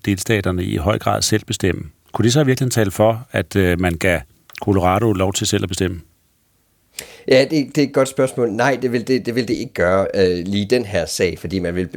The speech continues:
Speaker 2: man vil, man vil sige, at det her, det er simpelthen ikke noget, som staten U S A skal blande sig i, og det er jo et andet element af det her med, at, at delstaten skal ikke, øh, delstaterne skal ikke gå ind og forhindre, øh,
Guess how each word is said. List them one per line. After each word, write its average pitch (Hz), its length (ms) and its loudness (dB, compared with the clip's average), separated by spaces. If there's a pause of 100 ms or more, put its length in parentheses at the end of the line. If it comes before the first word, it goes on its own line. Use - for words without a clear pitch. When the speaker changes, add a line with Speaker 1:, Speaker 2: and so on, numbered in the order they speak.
Speaker 2:
man 90 180 -2
vil, 90 320 -2
man 92 180 0
vil 92 100 -4
sige, 104 340 -2
at 135 120 -2
det 110 120 0
her, 101 140 0
det 104 160 -2
er 98 40 0
simpelthen 101 360 -4
ikke 101 180 -2
noget, 98 260 2
som 95 160 -8
staten - 540 -4
U 80 160 -6
S - 100 -6
A 85 100 0
skal - 180 -4
blande 90 260 -4
sig 85 260 -4
i, 62 40 -10
og 85 120 -4
det 104 60 -2
er - 20 2
jo 95 60 2
et - 60 -4
andet 95 380 -2
element 90 380 -2
af 82 140 -6
det 95 120 -4
her 92 120 0
med, 90 200 -4 (360)
at, 90 260 0
at - 300 -4 (160)
delstaten 98 540 0
skal - 280 -2
ikke, 98 400 2 (360)
øh, 95 360 4
delstaterne 95 580 0
skal - 200 -6
ikke 110 220 -4
gå - 200 -2
ind 117 220 -4
og 90 120 -6
forhindre, - 680 -2 (440)
øh, 82 400 0